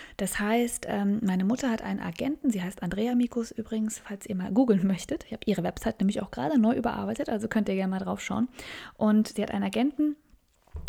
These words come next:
und von, mit dem spricht sie regelmäßig über Buchthemen und über Sachen, die sie interessieren und, äh, was alles so auf dem Markt erfolgreich werden könnte. Und in dem Sinne hat sie einfach irgendwann gesagt, „Hey, meine Tochter, die macht gerade Rohkost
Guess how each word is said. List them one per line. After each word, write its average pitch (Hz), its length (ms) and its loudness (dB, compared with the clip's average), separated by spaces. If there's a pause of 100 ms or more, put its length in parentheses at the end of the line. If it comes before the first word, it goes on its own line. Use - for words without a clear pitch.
und 214 240 4
von, 202 320 0
mit 190 140 0
dem 202 120 4
spricht 185 260 0
sie 202 80 0
regelmäßig 180 580 0
über 165 120 -4
Buchthemen 175 680 -4
und 175 100 -4
über 170 180 -6
Sachen, 170 260 -6
die 165 140 -6
sie 170 100 -6
interessieren 170 600 -6
und, 165 240 -6
äh, 170 80 -8
was 165 160 -8
alles 170 220 -8
so - 60 -10
auf 165 120 -10
dem 180 100 -4
Markt - 220 -10
erfolgreich - 520 -10
werden 165 220 -4
könnte. 180 380 0 (400)
Und 220 160 6
in 226 100 10
dem 277 160 8
Sinne 285 240 8
hat 254 140 4
sie 247 100 0
einfach 220 220 2
irgendwann 226 360 8
gesagt, 214 320 0
„Hey, 226 100 4
meine 208 200 4
Tochter, 214 280 -2
die 196 100 0
macht 190 180 0
gerade 180 180 -2
Rohkost 233 500 0